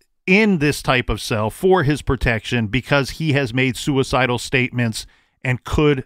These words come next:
attempt to harm himself. The defendant, Richard Allen, is offered time to shower three times a week, which is the same as the other inmates.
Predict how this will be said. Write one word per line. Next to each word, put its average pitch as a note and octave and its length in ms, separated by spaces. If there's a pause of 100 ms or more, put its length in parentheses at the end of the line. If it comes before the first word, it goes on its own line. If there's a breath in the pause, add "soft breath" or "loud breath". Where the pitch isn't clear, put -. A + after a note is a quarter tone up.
(140)
attempt C3 560
to C3+ 140
harm C3 360
himself. - 640 (560 loud breath)
The B2 80
defendant, D3 540
Richard C3+ 260
Allen, C#3 320
is A#2+ 420
offered C#3 480
time C#3+ 320
to C3 100
shower C3+ 440
three D3+ 300
times C#3 320
a A#2+ 60
week, D#3+ 320
which A2+ 320
is B2 200
the A2+ 100
same B2 300
as A2 140
the A#2 140
other G#2+ 240
inmates. E3 480